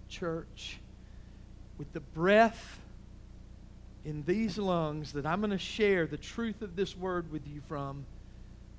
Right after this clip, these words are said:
I pray you hear the heart of God for you.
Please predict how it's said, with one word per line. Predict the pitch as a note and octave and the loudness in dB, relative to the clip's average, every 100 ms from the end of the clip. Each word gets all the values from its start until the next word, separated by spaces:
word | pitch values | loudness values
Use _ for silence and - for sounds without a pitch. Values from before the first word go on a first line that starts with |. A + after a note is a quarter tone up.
| - - | -16 -12
I | F3 | -10
pray | - F3+ D3+ | -4 -4 -4
you | C#3+ | -6
hear | C#3+ - E3+ D#3 B2+ A#2+ - - - - - - - - - - - - - - | -12 -8 -6 -6 -6 -10 -14 -14 -16 -16 -16 -16 -16 -16 -16 -16 -16 -16 -16 -14
the | C3+ | -12
heart | - D#3+ C#3 | -6 -6 -6
of | B2+ - | -8 -10
God | B2 A2+ - | -12 -12 -14
for | |
you. | A#2 | -14